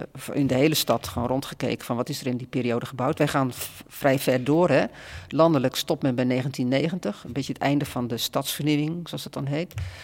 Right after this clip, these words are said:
En wij, eh, gaan verder door. En dat heeft ook te maken met de discussie die daarvoor plaatsvond rond de voorgenomen sloop van het Universiteitsmuseum, een gebouw uit negentien zevenennegentig.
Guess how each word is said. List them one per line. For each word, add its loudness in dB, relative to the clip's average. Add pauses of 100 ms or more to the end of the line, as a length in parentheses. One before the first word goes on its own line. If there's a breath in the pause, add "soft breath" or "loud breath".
(560 loud breath)
En 2
wij, 4
eh, 0
gaan 0
verder 0
door. 6
En 2
dat 0
heeft 0
ook 0
te -4
maken 2
met -2 (200)
de 0
discussie 0
die 0
daarvoor 2
plaatsvond 0
rond -2
de -2 (140)
voorgenomen 2
sloop 4
van -2
het 0
Universiteitsmuseum, -2
een -4
gebouw -2
uit -2
negentien -4
zevenennegentig. -4